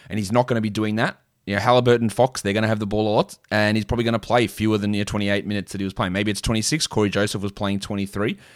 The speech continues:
in, in Sacramento, and maybe Wright, eh, he's better than Corey Joseph pretty clearly. But, you know,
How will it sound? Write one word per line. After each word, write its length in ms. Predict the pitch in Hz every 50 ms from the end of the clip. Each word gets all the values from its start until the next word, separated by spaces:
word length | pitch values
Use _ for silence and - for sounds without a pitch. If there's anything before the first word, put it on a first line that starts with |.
| - - -
in, 200 | - 101 104 104
in 320 | 101 95 - - 98 104
Sacramento, 580 | 101 - 107 - - 98 104 113 123 - 147 143
and 180 | 123 104 104 104
maybe 220 | 107 107 101 101
Wright, 240 | 95 101 101 98 - - -
eh, 100 | - 156
he's 120 | 131 113 101
better 180 | 117 107 107
than 180 | 101 101 95 92
Corey 220 | - 104 95 95
Joseph 340 | 90 113 120 117 - 98 -
pretty 160 | - 90 87
clearly. 480 | - - - 104 110 113 98 87 90 - - - - - _ _ -
But, 280 | - 101 101 107 - - _ _ -
you 100 | 120 107
know, 160 | 104 104 110